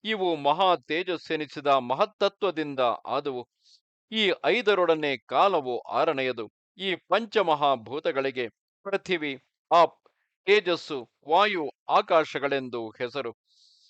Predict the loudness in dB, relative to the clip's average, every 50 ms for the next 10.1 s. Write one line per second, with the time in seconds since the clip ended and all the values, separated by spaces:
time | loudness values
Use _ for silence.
0 | _ _ -8 -8 -4 0 0 0 -2 -2 _ -2 0 2 4 2 2 2 _ -4
1 | -4 -4 -2 -2 0 0 0 -2 -4 -6 -6 -4 -2 -2 2 4 4 4 4 2
2 | -2 -2 -4 -4 -2 -2 -4 -4 -6 -8 -10 -12 _ _ _ _ -8 -8 -8 -8
3 | -8 _ -8 -8 -6 -4 -6 0 4 4 4 4 4 2 0 0 -2 -6 -6 -6
4 | -6 -4 0 0 2 2 0 0 -2 -4 -2 0 0 0 2 0 -2 -2 -4 -6
5 | -6 -8 -10 -10 -8 -8 -6 -6 -6 -6 -6 -6 -6 -4 -8 -8 -8 -6 -6 -6
6 | -6 -6 -10 -8 -6 -6 -6 -6 -8 -8 -10 _ _ _ _ _ _ _ _ -2
7 | 2 2 4 4 2 0 -2 _ -6 -6 -4 -4 -6 -6 -4 -4 -4 -4 -2 -2
8 | 0 2 2 2 0 0 -4 -6 -10 -6 -2 -2 -2 0 -2 -4 -4 -2 -2 -2
9 | -2 -2 -4 -6 -8 -8 -6 -4 -4 -2 -2 -4 -6 -8 _ -10 -8 -6 -6 -6
10 | -6